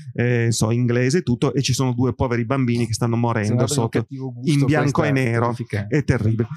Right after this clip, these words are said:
Speaker 1: Non riesco a trattenermi, insomma, le, le, le, le prendo sempre.
Speaker 2: E va
Speaker 1: Siamo,
Speaker 2: bene.
Speaker 1: e ci
Speaker 2: Siamo,
Speaker 1: siamo,
Speaker 2: e ci siamo,
Speaker 1: anche
Speaker 2: guarda,
Speaker 1: perché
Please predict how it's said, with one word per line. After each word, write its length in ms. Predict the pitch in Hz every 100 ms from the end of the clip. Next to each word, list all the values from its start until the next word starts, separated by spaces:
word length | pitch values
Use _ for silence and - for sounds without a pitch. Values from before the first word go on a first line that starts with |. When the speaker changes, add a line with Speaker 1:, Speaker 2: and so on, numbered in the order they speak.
| 151
Speaker 1:
Non 200 | - 190
riesco 340 | 202 196 180 165
a 60 |
trattenermi, 680 | 156 139 - 135 117 110 123
insomma, 400 | 131 113 117 117
le, 200 | 113 113
le, 160 | 117 117
le, 160 | 113
le 120 | 117 120
prendo 320 | 107 110 107
sempre. 420 | - 120 117 - _ _ _ - - - - - _ _ _ -
Speaker 2:
E 60 |
va 60 | 180
Speaker 1:
Siamo, 260 | 220 226 180
Speaker 2:
bene. 120 | 113 _
Speaker 1:
e 120 | -
ci 140 | 196 180
Speaker 2:
Siamo, 340 | - 156 123
Speaker 1:
siamo, 120 | 123 104
Speaker 2:
e 40 |
ci 80 | 202
siamo, 60 | 180
Speaker 1:
anche 80 | 185
Speaker 2:
guarda, 180 | 190
Speaker 1:
perché 60 | 175